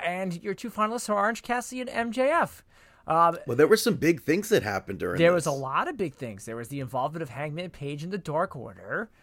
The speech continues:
Speaker 1: Um, there was also, uh, Wardlow, and there, there's a rift going on with Wardlow, M J F, and Sammy Guevara. You saw the,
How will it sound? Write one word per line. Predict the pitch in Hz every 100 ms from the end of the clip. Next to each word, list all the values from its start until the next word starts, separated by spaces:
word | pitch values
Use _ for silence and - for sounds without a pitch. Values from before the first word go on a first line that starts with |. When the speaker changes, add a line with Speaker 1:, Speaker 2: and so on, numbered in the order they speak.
| _ - - - - _ _ _ _ _ -
Speaker 1:
Um, | 139 120 117 131 180
there | 147 139
was | 131 139 139 131 _ -
also, | 175 165 - 170 160 151 147 147 - - _ -
uh, | 139 127 120
Wardlow, | 120 123 156 160 165 185 262 _ _
and | 180 170 156
there, | 151 151
there's | 165 165 147
a | 135
rift | 120 143 -
going | 147 147
on | 143 131
with | 120
Wardlow, | 139 143 139 135
M | 135
J | 120 120
F, | 131 151 147 147 -
and | 101
Sammy | - 117 110
Guevara. | 110 107 175 175 160 147 139
You | 120
saw | - 147
the, | 127 117